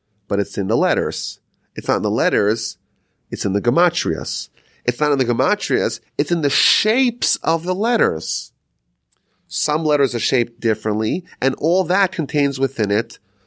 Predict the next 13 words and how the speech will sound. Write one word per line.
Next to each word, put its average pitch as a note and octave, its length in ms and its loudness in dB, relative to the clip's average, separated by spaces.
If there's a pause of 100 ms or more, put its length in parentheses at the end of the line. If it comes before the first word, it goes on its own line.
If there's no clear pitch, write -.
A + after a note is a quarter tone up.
(180)
all A#2 260 2
this A2 300 0
wisdom. E3 580 -2 (560)
It's C3 220 -2
in D#3 240 0
the C3+ 140 2
serifs, - 960 0 (300)
the B2 80 2
little G3 220 2
jots D3+ 360 -2
and C#3+ 160 -2
tittles F3+ 800 0 (480)
of C3+ 580 0